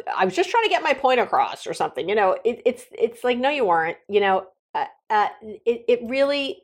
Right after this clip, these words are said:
lets you get to another place. Y-, the key is not to let them hijack the conversation. You know, pick, m-, again,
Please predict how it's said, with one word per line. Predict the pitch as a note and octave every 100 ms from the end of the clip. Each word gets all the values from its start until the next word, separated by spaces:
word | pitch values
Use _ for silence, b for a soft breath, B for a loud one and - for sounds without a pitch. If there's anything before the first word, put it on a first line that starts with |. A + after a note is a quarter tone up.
| -
lets | G#3 G#3 -
you | G#3 F#3+
get | F#3 F3 -
to | F#3+
another | E3+ D#3
place. | C#3 - - - - - B B B B
Y-, | A#3 A#3+
the | A3+ C4 B3 -
key | - F4 F4
is | D4+
not | A#3 G#3+
to | -
let | G#3 G3 - E3+
them | F#3+ G3 A#3
hijack | D4 - F#3 F#3 F#3+ F#3 -
the |
conversation. | - F3 D#3 D#3+ D3+ - B2 C#3+ - - -
You | -
know, | E3+ D#3
pick, | - A3+ -
m-, | F#3+ F#3+
again, | F#3 G3+ G3 G3